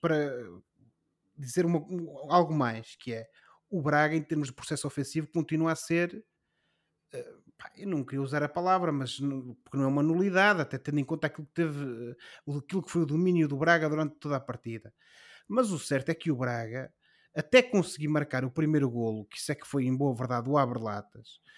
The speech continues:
contra uma, uma, um Tondela que à partida não, não é nem pouco mais ou menos uma equipa de, da primeira metade da tabela no nosso país, no nosso campeonato. Eh, não obstante ter feito alguns resultados interessantes nas últimas épocas,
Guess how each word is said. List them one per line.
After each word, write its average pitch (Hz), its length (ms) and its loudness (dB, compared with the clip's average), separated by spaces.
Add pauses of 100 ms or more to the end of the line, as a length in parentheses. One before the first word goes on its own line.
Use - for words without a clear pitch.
(280)
contra 196 540 4
uma, 156 360 0
uma, 160 300 0
um 135 420 -2
Tondela 151 720 4
que - 140 -6
à 131 60 -2
partida 131 640 -2
não, 117 340 -8
não 131 200 -2
é 135 160 2
nem 131 180 -2
pouco 135 300 -8
mais 139 260 -2
ou 131 60 -4
menos 127 540 -4
uma 123 160 -4
equipa 123 500 -8
de, 113 300 -18
da 113 80 -14
primeira 135 340 -4
metade 120 380 -6
da 120 80 -8
tabela 107 600 -12
no 120 80 -20
nosso 113 280 -20
país, 110 280 -16
no 120 100 -12
nosso 120 360 -16
campeonato. 104 720 -18 (720)
Eh, 117 100 -8
não 123 200 -2
obstante 120 340 -6
ter 113 120 -10
feito - 180 -10
alguns 117 200 -8
resultados 110 380 -8
interessantes 113 440 -10
nas 113 120 -12
últimas 107 380 -12
épocas, - 420 -20